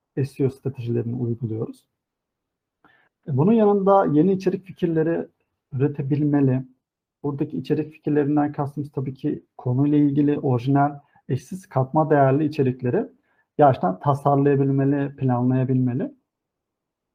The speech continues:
Tabii ki bu içerikleri evet tasarladı. E, gelişmiş S E O te-, e, tekniklerinde uygulamasını gerçekten çok iyi bilmeli. E, burada arama motoru, e, görünürlüğünü üst düzeye çıkarmak için,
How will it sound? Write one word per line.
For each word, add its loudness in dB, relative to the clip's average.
Tabii -2
ki -6
bu 2
içerikleri -4
evet 2
tasarladı. 0
E, -2
gelişmiş 0
S -2
E 4
O -4
te-, -4
e, 2
tekniklerinde -2
uygulamasını 0
gerçekten 0
çok -8
iyi -2
bilmeli. -2
E, -2
burada -2
arama -2
motoru, 0
e, -4
görünürlüğünü 2
üst -10
düzeye 4
çıkarmak 0
için, -8